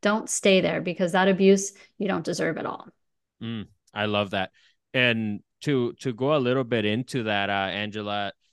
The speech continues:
Speaker 2: I also, I truly believe, like, obviously we have traumas, right? Like, that, that's a trauma for you. What, what's, because it's been very, that was probably the hardest part for me, was to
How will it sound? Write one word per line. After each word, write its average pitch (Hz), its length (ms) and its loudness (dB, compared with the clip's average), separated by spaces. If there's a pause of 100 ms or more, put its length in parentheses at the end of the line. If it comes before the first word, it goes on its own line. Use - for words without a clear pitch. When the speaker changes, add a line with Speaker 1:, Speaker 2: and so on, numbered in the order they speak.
(320)
Speaker 2:
I 113 560 -2 (180)
also, 113 600 -4
I 127 160 -2
truly 127 300 -4
believe, 107 640 -4
like, 98 280 -6 (240)
obviously 107 400 -4
we 107 200 -4
have 110 220 -2
traumas, 113 480 -6
right? 104 220 -4
Like, 101 240 -6
that, 104 260 -4
that's 110 220 -4
a 110 40 -6
trauma 110 360 -4
for 104 180 -10
you. 107 220 -8 (300)
What, 120 300 -2
what's, 131 400 -6 (540)
because 120 380 -2
it's 120 160 -6
been 131 320 0
very, 127 360 0
that 120 140 -2
was 135 160 -4
probably 135 320 -2
the 113 380 -2
hardest 123 420 -2
part 123 220 0
for 120 120 -2
me, 117 220 -2
was 113 400 -4
to 107 580 -4